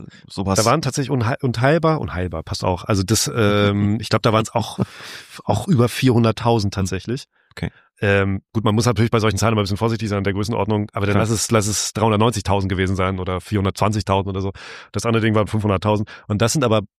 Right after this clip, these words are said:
Speaker 2: bemerkenswerterweise sind das zwei Demonstrationen, Riesendemonstrationen, die sich,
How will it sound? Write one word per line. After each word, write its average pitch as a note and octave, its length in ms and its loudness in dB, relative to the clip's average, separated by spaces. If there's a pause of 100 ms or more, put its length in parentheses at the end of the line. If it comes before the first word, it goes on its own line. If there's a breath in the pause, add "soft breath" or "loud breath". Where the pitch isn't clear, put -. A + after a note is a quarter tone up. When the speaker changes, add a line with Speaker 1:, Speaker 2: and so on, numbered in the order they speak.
(400)
Speaker 2:
bemerkenswerterweise G#2+ 640 2
sind G2+ 100 -2
das G2+ 120 -2
zwei G#2+ 140 2
Demonstrationen, A#2+ 760 0
Riesendemonstrationen, G#2+ 960 -2
die A2 60 2
sich, G2 280 -2